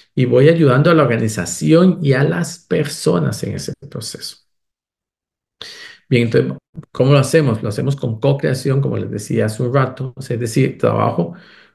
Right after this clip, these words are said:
con gente, en lugar de, eh, y, y realmente vamos a, a, de-, digo acá, co-creación y aceptación de la incertidumbre versus podemos controlar el cambio. Hay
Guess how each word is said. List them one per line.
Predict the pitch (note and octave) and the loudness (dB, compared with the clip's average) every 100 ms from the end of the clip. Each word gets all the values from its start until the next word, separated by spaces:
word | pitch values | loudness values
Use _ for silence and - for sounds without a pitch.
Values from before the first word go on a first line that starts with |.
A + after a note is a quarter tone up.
| _ | _
con | - C3 C#3 D3 - | 0 4 4 2 -6
gente, | - C#3+ C#3+ C3 - - - _ _ | -4 0 0 0 -6 -10 -16 _ _
en | B2 A#2 | -2 0
lugar | A#2 A#2 B2+ | 2 2 2
de, | D3+ - - | 2 0 -4
eh, | A#2+ - | -4 -2
y, | C#3 A#2+ - C3+ | -4 -4 -4 -2
y | |
realmente | A#2 B2 C3 C#3 D3+ | 2 2 4 4 4
vamos | B2+ C#3 C#3 | 2 2 0
a, | C3+ - - | 0 -4 -4
a, | G2 G2 F#2+ - | -4 -4 -6 -8
de-, | A#2 - _ _ - | -10 -10 _ _ -6
digo | C3 C3 | -2 -2
acá, | - B2 - | 0 -2 0
co-creación | B2+ C3 A#2+ A2+ D3+ E3 | -2 0 -2 0 2 2
y | |
aceptación | E3 C#3 - - A2 - C#3 D#3 | 2 0 -2 -4 -6 -2 0 0
de | |
la | D#3 | 0
incertidumbre | C3+ A#2+ - A#2+ C3+ D3+ E3+ F3+ F3+ _ _ _ _ | -2 -4 -2 0 2 2 0 -2 -6 _ _ _ _
versus | A#2 C3 C#3 E3+ | 0 0 0 -2
podemos | C#3+ - A#2+ B2+ C#3+ | -4 -2 0 2 0
controlar | - C#3 - A#2 A#2 | 0 -2 -4 -6 -8
el | - | -6
cambio. | - - - _ _ - _ _ _ | -8 -10 -12 _ _ -20 _ _ _
Hay | C3 A2+ | 0 0